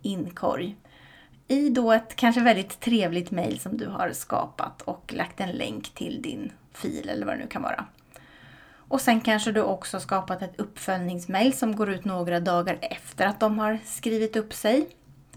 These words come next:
Eh, något som är anslutning till din freebie eller vad det nu kan vara för någonting.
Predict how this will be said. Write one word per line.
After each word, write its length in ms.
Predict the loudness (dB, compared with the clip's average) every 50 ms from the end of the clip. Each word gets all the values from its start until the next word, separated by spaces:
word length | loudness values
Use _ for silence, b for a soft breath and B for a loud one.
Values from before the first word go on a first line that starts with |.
| b b b b b b b b b b b
Eh, 480 | -6 -4 -4 -2 -4 -4 -4 -4 -2
något 460 | 2 4 6 6 6 4 2 0 0 2
som 280 | 4 4 6 6 4
är 120 | 4 4 4
anslutning 720 | 4 2 2 2 0 -2 -4 -4 -4 -4 -6 -6 -4 -4
till 240 | -4 -4 -2 -2
din 200 | -2 -2 -2 -4
freebie 520 | -4 -4 -2 0 2 2 2 0 -2 -2 -2
eller 320 | -2 -4 -4 -4 -4 -6 -10 -6 _
vad 140 | 6 6 8
det 60 | 8
nu 140 | 6 4 2
kan 140 | -2 -2 -2
vara 160 | 0 0 -2
för 100 | -2 -6
någonting. 400 | -8 -8 -8 -8 -8 -8 -8 -10